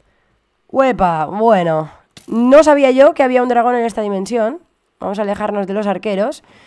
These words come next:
Ah, vale. No es que haya un dragón en esta dimensión, es que hay muchos dragones. ¡Guau!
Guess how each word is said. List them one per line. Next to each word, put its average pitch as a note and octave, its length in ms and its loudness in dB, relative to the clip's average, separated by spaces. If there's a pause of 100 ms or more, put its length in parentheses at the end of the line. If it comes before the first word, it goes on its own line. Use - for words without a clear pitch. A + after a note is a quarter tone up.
(1700)
Ah, - 100 -12
vale. G3+ 380 -2 (220)
No G3+ 100 -6
es G#3+ 80 -8
que B3 80 -6
haya A3+ 220 -2
un A3 100 -4
dragón G#3 300 -2
en G3 40 -4
esta G3 140 -8
dimensión, F3+ 380 -6
es E3 80 -12
que F3+ 80 -10
hay E3+ 60 -6
muchos - 340 -14
dragones. - 560 -16 (580)
¡Guau! D#3 760 -4